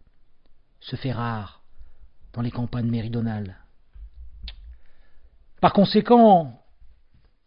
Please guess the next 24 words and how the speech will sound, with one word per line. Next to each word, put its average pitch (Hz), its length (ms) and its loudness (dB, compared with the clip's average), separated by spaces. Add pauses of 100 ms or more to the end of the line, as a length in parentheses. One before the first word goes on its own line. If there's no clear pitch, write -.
(260)
une 196 120 0
évidence, 185 640 -4 (1200)
le 147 120 -4
moyen 180 260 2
de 185 60 4
locomotion 170 680 0
du 135 140 -8
futur 151 340 -6
héros 151 280 -2
sera 139 280 -6
donc 143 320 -6 (840)
à 156 80 -6
propulsion 151 460 -8
musculaire, 139 760 -6 (720)
en 143 80 -6
carbone, 135 580 -6 (500)
voire 135 220 -4
en 143 120 -4
acier, 131 400 -10 (1120)
s'il 131 220 -10
en 131 100 -4
a 131 80 -6
les 135 80 -6
moyens. 131 320 -8